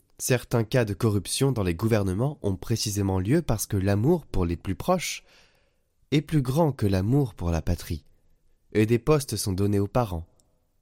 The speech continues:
Quand en revanche, l'amour envers les parents et les enfants est animé et purifié par l'amour du Seigneur, alors il devient pleinement fécond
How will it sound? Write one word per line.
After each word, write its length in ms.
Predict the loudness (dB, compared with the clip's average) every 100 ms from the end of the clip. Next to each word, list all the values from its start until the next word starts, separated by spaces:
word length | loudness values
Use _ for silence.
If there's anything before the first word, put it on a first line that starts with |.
| _ _ _ _ _ _ _ _ -8
Quand 180 | -2
en 60 | -2
revanche, 540 | 0 2 2 0 -4 -8 -20 -20 -20 _ 2
l'amour 480 | 4 6 6 6
envers 280 | 2 2 0
les 100 | 0
parents 500 | 0 0 0 -4 -4 -2
et 100 | 2
les 180 | 4 2
enfants 380 | 0 -2 -6 -8 _ _ _ _ _ _ 0
est 240 | 0 2
animé 560 | 2 2 0 0 -2 -2
et 140 | -2
purifié 640 | -2 -2 0 0 -4 0 0
par 280 | 0 -2 0
l'amour 560 | 0 2 2 0 -6 -10
du 180 | -4
Seigneur, 680 | -2 0 0 0 0 -2 -6
alors 320 | -2 0 2 0
il 80 |
devient 320 | 0 0 0 0
pleinement 380 | 0 2 0 -2
fécond 540 | -2 -2 -2 -4